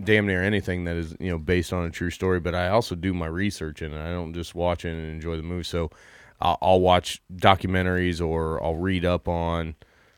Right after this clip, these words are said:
um, you know, particular situations. And hence probably why one of my favorite movies is, you know,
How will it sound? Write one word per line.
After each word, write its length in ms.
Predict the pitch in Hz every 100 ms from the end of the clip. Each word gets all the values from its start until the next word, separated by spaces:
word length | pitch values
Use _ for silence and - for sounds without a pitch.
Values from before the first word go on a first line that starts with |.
| _
um, 520 | - 80 80 80 80 78 - 71 71 - -
you 140 | 82 82
know, 80 |
particular 480 | 78 85 104 87 85
situations. 720 | - 90 87 85 85 - 85
And 260 | 80 87 92
hence 320 | 107 123 156 -
probably 420 | - - 127 117
why 100 | 110 95
one 80 | 107
of 60 | 98
my 120 | 92
favorite 260 | 85 101 85
movies 480 | 92 123 92 85 82
is, 200 | 82 80
you 100 | 90
know, 160 | 80 78